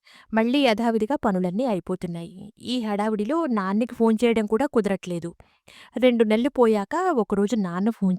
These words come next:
చేశారు. "అమ్మలు, అమ్మలు, ఒకసారి ఇంటికి వస్తావా ఈ ఆదివారం? కొంచెం మాట్లాడాలి" అన్నారు.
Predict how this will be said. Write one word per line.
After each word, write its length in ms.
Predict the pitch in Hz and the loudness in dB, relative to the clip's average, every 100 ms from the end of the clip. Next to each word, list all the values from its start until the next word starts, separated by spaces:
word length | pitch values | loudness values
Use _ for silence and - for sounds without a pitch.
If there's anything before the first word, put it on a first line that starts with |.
| 180 | -4
చేశారు. 340 | 165 175 170 - _ _ _ - - - | -8 -8 -10 -14 _ _ _ -20 -18 -4
"అమ్మలు, 600 | 196 214 233 277 311 - - _ _ _ _ _ _ | 0 2 4 4 2 -2 -12 _ _ _ _ _ _
అమ్మలు, 320 | 202 208 247 294 | -2 0 2 2
ఒకసారి 400 | 254 - 240 214 | 2 0 -2 0
ఇంటికి 260 | 208 254 | -2 0
వస్తావా 560 | 226 - - 185 214 294 | -2 -2 -6 -4 -4 -4
ఈ 200 | - 180 | -6 -6
ఆదివారం? 440 | 170 180 180 214 - _ | -4 -4 -4 -6 -12 _
కొంచెం 360 | 240 247 330 302 | 0 2 0 -2
మాట్లాడాలి" 560 | 202 - 180 170 202 240 | -2 -4 -10 -8 -6 -6
అన్నారు. 360 | 165 156 180 | -6 -10 -14